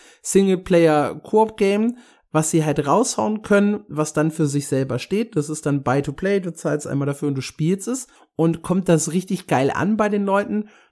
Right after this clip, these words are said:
dann gehst du halt weiter und baust neuen Content, baust vielleicht D L Cs oder eben Shops mit ein oder so Skins mit ein.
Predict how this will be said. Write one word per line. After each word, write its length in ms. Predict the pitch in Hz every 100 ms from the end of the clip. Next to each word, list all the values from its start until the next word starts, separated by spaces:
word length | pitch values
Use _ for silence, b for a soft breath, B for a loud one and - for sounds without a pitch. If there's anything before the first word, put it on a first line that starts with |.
| _
dann 220 | 156 180
gehst 280 | 180 190 -
du 80 | 170
halt 180 | 165 147
weiter 420 | 139 175 190 160
und 220 | 156 156
baust 300 | 147 135 -
neuen 400 | 147 131 143 170
Content, 640 | - 165 170 175 160 160 -
baust 340 | 135 147 -
vielleicht 380 | 139 127 143 -
D 120 | 143
L 100 | 139
Cs 440 | - 165 165 170
oder 160 | 135 139
eben 380 | - 131 120 -
Shops 380 | - - - -
mit 180 | 143 -
ein 320 | 104 170 247
oder 220 | 285 143 147 -
so 180 | 139
Skins 460 | 135 - 165 214 -
mit 160 | 185 139
ein. 340 | 147 220 262